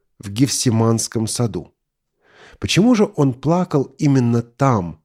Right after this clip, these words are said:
в Гефсимании? Я хочу сейчас об этом поразмышлять, потому что мне это кажется очень важным.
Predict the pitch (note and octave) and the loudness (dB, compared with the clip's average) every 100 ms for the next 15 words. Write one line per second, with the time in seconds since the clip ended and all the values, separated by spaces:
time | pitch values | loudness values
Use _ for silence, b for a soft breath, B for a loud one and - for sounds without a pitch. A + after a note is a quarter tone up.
0 | _ - D#2 F#2+ G#2+ - B2+ G#2+ C#2 B1+ | _ -18 -14 -8 -6 0 2 2 -2 -10
1 | - _ _ _ b b b b F#2+ B2 | -20 _ _ _ b b b b -2 0
2 | A#2+ A#2 G#3 - A#2+ F3+ F3+ B2+ D3+ D#3 | 0 0 0 -2 -2 0 0 0 -2 -2
3 | C3+ C#3 B2+ C#3 - C3+ E2 - - B | -2 -2 -2 -2 -2 -4 -4 -10 -20 B
4 | B B - B2+ D#3 C3+ - A#2+ F3+ G#3+ | B B -2 0 0 -2 -2 2 2 2
5 | C3 D#3 C#3+ - - B2+ A#2 A#2+ A2+ G#2 | 2 0 0 -2 -4 -2 -2 -2 -2 -2
6 | D#2+ - - | -4 -10 -20